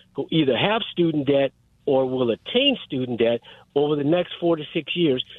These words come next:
and Republicans are campaigning against every one of those issues. Why on earth would these eleven million voters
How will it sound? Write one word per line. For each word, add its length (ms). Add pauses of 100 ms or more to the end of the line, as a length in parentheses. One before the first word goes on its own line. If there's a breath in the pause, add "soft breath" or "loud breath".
(220 loud breath)
and 180
Republicans 680
are 120
campaigning 640
against 340 (220)
every 320
one 240
of 80
those 260
issues. 420 (480 soft breath)
Why 320
on 340
earth 240
would 160
these 180
eleven 560
million 400
voters 420